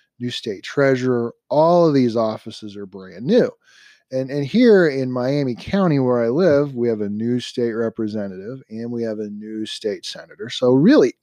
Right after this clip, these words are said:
everything, at least from our little corner of the world,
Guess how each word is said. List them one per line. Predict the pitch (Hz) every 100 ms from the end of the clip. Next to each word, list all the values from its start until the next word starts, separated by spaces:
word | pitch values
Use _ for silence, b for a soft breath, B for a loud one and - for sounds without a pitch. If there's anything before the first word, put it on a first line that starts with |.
| _
everything, | 285 302 311 269 202 151 127 - 113 95 92 101 b b b b
at | 131
least | 143 143
from | - 123 127
our | 131 151
little | 160 143 127
corner | - 135 123
of | 113 104
the |
world, | 107 123 147 117 107